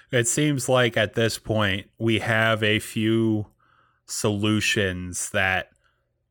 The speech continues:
you know, we're not just shooting in the dark here. We're not just spitballing. It seems like there could actually be some good to come of it. You know,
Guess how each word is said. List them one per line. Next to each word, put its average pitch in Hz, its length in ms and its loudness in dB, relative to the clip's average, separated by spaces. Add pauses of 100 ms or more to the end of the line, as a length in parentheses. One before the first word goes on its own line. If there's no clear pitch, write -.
(380)
you 113 220 0
know, 95 140 0
we're 113 160 2
not 113 220 2
just 113 220 0
shooting 107 360 2
in 92 100 -4
the 85 80 -6
dark 90 500 -2 (140)
here. 82 360 -6
We're 95 120 -2
not 101 220 2
just - 360 -4
spitballing. 82 800 -6 (640)
It 107 140 0
seems 110 340 -2
like 101 300 0
there 98 240 0
could 101 180 -4
actually 95 440 -4
be 95 180 -6
some 90 300 -8
good 92 280 -6
to - 60 -10
come 95 260 -8
of 90 160 -6
it. - 220 -8 (640)
You 98 120 -2
know, 85 260 -2